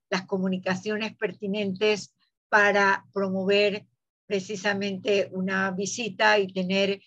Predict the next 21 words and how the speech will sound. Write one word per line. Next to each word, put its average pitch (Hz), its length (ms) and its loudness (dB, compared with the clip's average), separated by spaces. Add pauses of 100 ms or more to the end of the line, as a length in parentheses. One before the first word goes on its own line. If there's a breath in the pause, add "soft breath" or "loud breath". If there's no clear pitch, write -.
(340 soft breath)
eh, 190 300 2
eh, 180 160 -6
previamente 202 960 0
una 190 560 -2
coordinación 190 1000 -2 (320 loud breath)
con 190 160 -2
sociedad 185 500 2
civil 208 560 -2
que, 185 480 0 (280 loud breath)
eh, 180 520 -2
no, 180 500 -4
que 190 100 -4
podamos 196 560 0
entonces 185 680 -2
buscar 185 500 0 (300 soft breath)
las 180 160 -4
fórmulas 202 560 -2
para, 170 440 0 (380)
para 175 260 -4
lograr 185 520 2
esta 175 600 -2